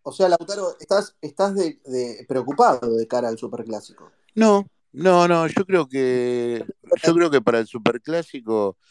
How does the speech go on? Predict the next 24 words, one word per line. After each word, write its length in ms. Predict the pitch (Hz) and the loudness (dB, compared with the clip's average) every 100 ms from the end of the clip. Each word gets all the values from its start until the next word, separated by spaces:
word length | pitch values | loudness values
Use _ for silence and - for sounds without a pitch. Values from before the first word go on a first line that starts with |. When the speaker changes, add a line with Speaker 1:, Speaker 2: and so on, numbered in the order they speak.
| _ - | _ -8
Speaker 2:
el 180 | 110 101 | -8 -6
problema 460 | 110 131 156 143 | -4 -4 -4 -6
más 180 | 123 120 | -6 -4
grande 300 | 131 139 117 | -4 -6 -8
que 100 | 107 | -8
tiene 300 | 113 113 110 | -8 -6 -6
River 260 | 143 143 110 | -6 -8 -8
so-, 260 | 104 95 | -8 -6
es 200 | 87 104 | -10 -8
el 120 | - 139 | -2 0
árbitro, 580 | 156 165 156 165 170 _ _ _ _ _ _ _ _ _ _ _ | 0 -4 -6 -6 -6 _ _ _ _ _ _ _ _ _ _ _
este, 1160 | - 98 90 _ 98 95 90 85 80 78 76 - - | -2 -2 -2 _ -2 -2 -4 -6 -8 -10 -12 -12 -8
y 500 | 101 90 87 85 80 | -4 -2 -2 -2 2
la 160 | 92 | 4
banda 440 | 101 113 113 104 92 | 6 6 6 4 4
de 160 | 90 | 0
Chiquitapia 760 | 80 104 87 92 - 104 98 98 | -4 -8 -8 -2 2 2 2 2
y 40 | |
Beligoy, 640 | 92 90 104 139 170 190 233 _ _ _ _ _ _ _ _ _ - | 2 -2 2 4 2 0 -10 _ _ _ _ _ _ _ _ _ -18
y 380 | - 117 117 120 | -6 -4 -2 0
después, 600 | 120 131 - 185 185 - - | 2 2 2 2 2 -8 -4
eh, 200 | 120 113 | -4 -2
tocar 400 | - 120 151 147 | -2 0 2 2
algunos 420 | 131 120 147 139 | 0 -2 -6 -4